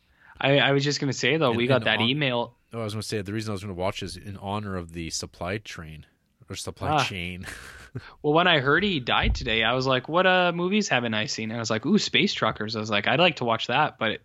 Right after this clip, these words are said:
Speaker 1: it's not available on, um, streaming platforms,
Speaker 2: Yep.
Speaker 1: so I can't."
Speaker 2: Yeah.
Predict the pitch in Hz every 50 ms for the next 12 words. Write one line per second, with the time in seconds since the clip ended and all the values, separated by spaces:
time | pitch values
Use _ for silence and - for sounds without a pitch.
0 | _ _ - - - 120 120 120 120 120 117 117 127 139 139 135 135 127 127 123
1 | 123 120 120 120 120 120 117 117 117 117 117 120 120 123 - - - - - -
2 | - 113 110 113 117 113 107 120 131 160 - - 117 120 117 113 - - - _
3 | - 85 85 87 92 104 110 110 - 135 156 170 - _ _ _ _ _ _ _
4 | - - - 80 - - - - - - 82 85